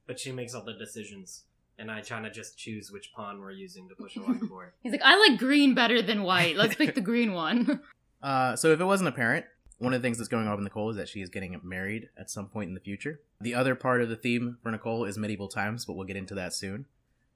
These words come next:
Speaker 3: Um, but let's do a quick media roundup before, and then we'll get into these, uh, these thematic elements with, uh, Nicole. Paul, I know you watched a great movie last night.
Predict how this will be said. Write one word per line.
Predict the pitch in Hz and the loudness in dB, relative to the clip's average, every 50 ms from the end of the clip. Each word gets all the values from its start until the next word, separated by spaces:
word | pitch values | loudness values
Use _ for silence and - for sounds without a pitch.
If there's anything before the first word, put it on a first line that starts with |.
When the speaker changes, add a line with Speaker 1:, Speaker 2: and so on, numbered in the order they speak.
| _ - | _ -4
Speaker 3:
Um, | 113 117 117 117 117 120 | -2 0 2 2 2 2
but | 131 143 135 | 2 2 0
let's | - - - | 0 0 0
do | 294 269 | 0 0
a | |
quick | 262 269 247 247 214 | 4 2 2 4 2
media | 214 214 214 190 | 0 2 2 2
roundup | 196 196 202 147 101 - | 2 0 0 0 -2 -4
before, | - - - 135 120 | -6 -6 -2 0 0
and | 104 98 | 0 0
then | 104 101 | -2 -4
we'll | 107 | -2
get | 101 104 101 104 | -2 -2 -2 -2
into | 101 95 110 | -4 -4 -4
these, | 98 101 101 92 92 | -4 -4 -4 -4 -4
uh, | 101 95 92 92 92 90 95 - _ _ _ _ _ - | -4 -4 -2 -4 -4 -6 -8 -14 _ _ _ _ _ -18
these | 101 98 - | -14 -14 -10
thematic | - 98 101 101 101 101 98 | -8 -6 -6 -4 -4 -6 -6
elements | 98 98 101 98 87 85 82 - | -6 -6 -6 -8 -8 -10 -12 -14
with, | - - _ _ - | -18 -18 _ _ -20
uh, | - - - 95 98 | -20 -18 -18 -20 -20
Nicole. | 101 - 104 104 - _ _ _ _ _ _ _ _ _ _ _ _ _ _ _ _ _ _ _ _ _ _ _ _ _ _ _ _ | -18 -16 -16 -18 -18 _ _ _ _ _ _ _ _ _ _ _ _ _ _ _ _ _ _ _ _ _ _ _ _ _ _ _ _
Paul, | - 139 151 160 | 0 2 4 4
I | 147 | 4
know | 135 139 | 4 4
you | 139 135 | 4 4
watched | 131 123 123 - | 4 4 0 0
a | 123 | -2
great | 110 120 113 98 | -2 -2 -2 0
movie | 107 107 104 113 | -2 -2 -2 -2
last | 104 107 101 - | -2 -2 -2 -2
night. | 113 120 143 - | -4 -6 -6 -8